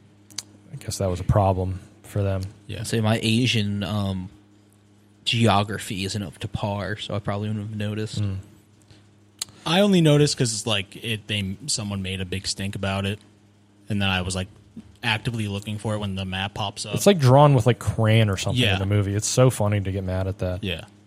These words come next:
Speaker 3: One of my friends
Speaker 1: It's also so funny to, like, put in the line that's gonna make everyone get mad at you. Why just don't
Speaker 2: Yeah,
Speaker 1: put
Speaker 2: just
Speaker 1: it
Speaker 2: don't
Speaker 1: in
Speaker 2: put it
Speaker 1: there?
Speaker 2: there. Yeah.
Speaker 1: Like,
Speaker 2: It's
Speaker 1: I'm not someone who's like, "We need to kowtow," like,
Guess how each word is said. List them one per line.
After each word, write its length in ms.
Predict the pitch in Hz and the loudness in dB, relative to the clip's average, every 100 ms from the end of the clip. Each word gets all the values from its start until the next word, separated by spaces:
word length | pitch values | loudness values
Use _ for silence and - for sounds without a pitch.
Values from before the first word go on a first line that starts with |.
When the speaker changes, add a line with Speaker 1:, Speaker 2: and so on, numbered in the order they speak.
| _ - - _ | _ -20 -20 _
Speaker 3:
One 100 | 123 | 0
of 40 | 123 | 2
my 120 | 127 | 2
friends 240 | - 113 | 2 4
Speaker 1:
It's 40 | 117 | 6
also 200 | 240 285 | 6 4
so 200 | - 196 | 4 4
funny 240 | 208 196 | 4 4
to, 100 | - | 6
like, 240 | 156 123 - | 4 6 8
put 220 | 143 151 | 10 10
in 200 | 147 147 | 8 6
the 100 | 127 | 4
line 360 | 113 123 127 113 | 4 4 4 2
that's 180 | 110 - | 0 0
gonna 140 | 117 | 2
make 180 | 117 113 | 4 4
everyone 280 | 113 113 107 | 2 2 0
get 140 | 110 | 0
mad 260 | 107 117 120 | 2 2 2
at 60 | |
you. 60 | 104 | 2
Why 140 | 120 | 2
just 220 | 131 143 - | 4 4 8
don't 100 | 165 | 8
Speaker 2:
Yeah, 120 | 143 | 8
Speaker 1:
put 80 | 151 | 6
Speaker 2:
just 120 | 190 | 8
Speaker 1:
it 40 | |
Speaker 2:
don't 80 | 175 | 10
Speaker 1:
in 40 | - | 10
Speaker 2:
put 120 | 165 | 8
it 60 | 165 | 8
Speaker 1:
there? 240 | 135 - | 4 0
Speaker 2:
there. 120 | 143 110 | -2 -2
Yeah. 100 | 90 | 4
Speaker 1:
Like, 160 | 170 151 | 6 8
Speaker 2:
It's 60 | 165 | 8
Speaker 1:
I'm 80 | 240 | 8
not 180 | 254 - | 6 6
someone 220 | 190 165 | 8 10
who's 180 | 139 120 | 10 8
like, 220 | 123 110 | 6 6
"We 100 | 120 | 6
need 140 | 127 123 | 6 6
to 60 | |
kowtow," 680 | 117 120 113 123 127 120 127 127 | 4 6 8 8 8 8 8 6
like, 300 | 110 104 | 2 2